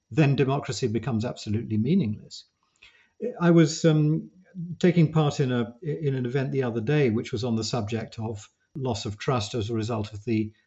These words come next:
of the pandemic. And a lot of the participants who were connected with government were saying, "This is a problem that people no longer trust government. We've got to find a fix for it."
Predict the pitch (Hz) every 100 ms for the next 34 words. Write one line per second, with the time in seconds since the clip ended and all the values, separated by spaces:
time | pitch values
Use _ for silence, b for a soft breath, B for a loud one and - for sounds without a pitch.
0 | - 110 117 135 123 135 147 107 - b
1 | b b b b b _ 147 135 139 -
2 | _ 151 196 233 165 147 139 147 - -
3 | 120 117 139 113 113 135 160 - 107 113
4 | 107 127 117 104 101 107 117 110 143 123
5 | 113 107 b b b 151 156 135 135 147
6 | 123 117 120 - 135 131 120 120 113 110
7 | 107 - 101 - 131 127 117 104 101 104
8 | B B 135 131 - - - - 127 117
9 | 110 - 196 - - 95 101 - -